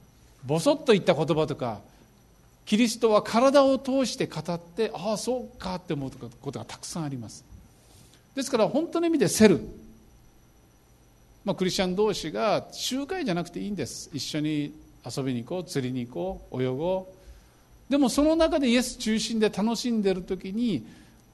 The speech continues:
本当に不思議ですね。神様がね、「えっ？」って思う時に、「えっ？」っていう人の口から、「えっ？」っていう言葉を与えてくれるんです。そして気づかせてくれるんです。これがクリスチャンの豊かさなんです。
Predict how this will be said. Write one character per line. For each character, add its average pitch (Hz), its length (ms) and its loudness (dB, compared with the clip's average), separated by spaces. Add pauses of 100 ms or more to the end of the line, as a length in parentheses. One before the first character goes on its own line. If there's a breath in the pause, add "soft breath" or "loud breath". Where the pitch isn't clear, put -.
(1400)
本 269 220 2
当 320 100 0
に 311 60 4
不 - 20 2
思 - 160 -2
議 240 60 -4
で 170 80 -2
す - 80 -10
ね。 131 60 -4
神 247 240 -2
様 185 220 -2
が 120 120 -6
ね、 117 260 -6 (200)
「え 220 180 2
っ？」 311 40 0
っ - 20 -12
て 285 140 -4
思 254 180 2
う 233 60 0
時 196 220 -2
に、 208 220 0
「え 247 160 2
っ？」 - 80 -4
っ - 20 -18
て 247 100 0
い 208 80 2
う 190 60 2
人 - 160 -2
の 202 80 -2
口 - 180 -10
か 214 120 0
ら、 175 180 2 (100)
「え 190 140 6
っ？」 - 100 8
っ - 20 -14
て 240 80 2
い 214 40 6
う 190 60 6
言 175 100 2
葉 196 180 2
を 202 300 4 (100)
与 175 240 2
え - 20 4
て 180 100 0
く 151 100 0
れ 147 100 4
る 120 140 -2
ん 104 40 -6
で 95 120 -12
す。 - 100 -20 (160)
そ - 160 -4
し 285 60 0
て 285 80 0
気 - 140 2
づ 254 120 2
か 247 140 0
せ 226 60 -4
て 208 60 -2
く 135 120 -4
れ 123 60 -4
る 104 100 -8
ん 101 100 -14
で - 100 -20
す。 - 120 -20 (540 soft breath)
こ 349 120 2
れ 359 100 4
が 339 120 0
ク - 100 0
リ 285 80 4
ス - 40 -2
チ 233 60 2
ャ - 20 2
ン 175 40 0
の 156 60 2
豊 185 200 0
か 240 80 -2
さ 170 140 -4
な 117 80 -6
ん 104 80 -14
で - 60 -20
す。 - 120 -20